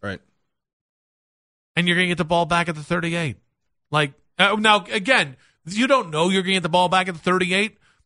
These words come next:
Speaker 2: but they're punting from
Speaker 1: Yeah, by the way,
Speaker 2: negative
Speaker 1: you,
Speaker 2: territory.
Speaker 1: by the way, you should have a lead at that point, too.
Speaker 2: Oh, that's fair.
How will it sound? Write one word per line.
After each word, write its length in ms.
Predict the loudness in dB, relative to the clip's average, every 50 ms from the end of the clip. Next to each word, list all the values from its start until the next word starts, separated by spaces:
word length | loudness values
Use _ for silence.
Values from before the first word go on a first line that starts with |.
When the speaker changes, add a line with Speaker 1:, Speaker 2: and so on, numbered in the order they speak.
| _ 0
Speaker 2:
but 260 | 2 4 4 4 0 -4 -6
they're 220 | -2 0 0 0
punting 480 | -2 -2 -2 0 0 0 0 -2 -2 2
from 80 | 2
Speaker 1:
Yeah, 60 | 6
by 120 | 8 8 8
the 60 | 8
way, 40 | 4 2
Speaker 2:
negative 160 | 0 -2 -2
Speaker 1:
you, 80 | 0
Speaker 2:
territory. 240 | 0 0 0 0 4
Speaker 1:
by 120 | 4 4 4
the 80 | 4
way, 120 | 2 0 0
you 180 | 0 -4 -4
should 180 | -4 -4 -4 -2
have 160 | -2 -2 -2
a 40 | -2
lead 180 | -4 -4 -4 -4
at 80 | -4 -6
that 140 | -10 -12 -10
point, 200 | -12 -14 -14 -16
too. 180 | -18 -20 -20 _ _ _ _ _ _ _ _ _ _ _ _ _
Speaker 2:
Oh, 180 | 0 2 2 2
that's 220 | 2 0 -2 -2 -2
fair. 340 | -2 -2 -2 -2 -4 -8